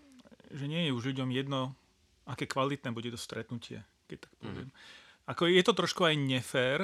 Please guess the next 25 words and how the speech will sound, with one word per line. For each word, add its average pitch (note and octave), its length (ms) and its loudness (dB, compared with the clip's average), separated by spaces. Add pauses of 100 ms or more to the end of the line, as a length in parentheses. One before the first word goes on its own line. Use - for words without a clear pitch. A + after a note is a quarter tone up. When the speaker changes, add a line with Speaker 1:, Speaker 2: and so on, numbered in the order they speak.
(160)
Speaker 1:
voči B2+ 840 -2
všetkým, C#3+ 340 -2
ktorí C#3 200 -2
or-, - 160 -2 (200)
organizujú C3+ 480 0
nejaké B2+ 220 -4
stretnutia. C#3 480 -2
A - 80 2
teraz E3 160 4 (180)
poviem F3 220 2
rovno D3 160 4
možno C3 240 -2
viac C3 180 0
v - 200 -16
cirkvi, D3 360 -6 (840)
ale C#3 360 2
ten D#3+ 240 0
online F3+ 320 4
svet E3 240 0
nám D3 560 2 (420)
prinesie E3 460 0
veľmi D#3 260 4
pohodlne D3 540 0
istú D3 240 -4
kvalitu, C3 560 -2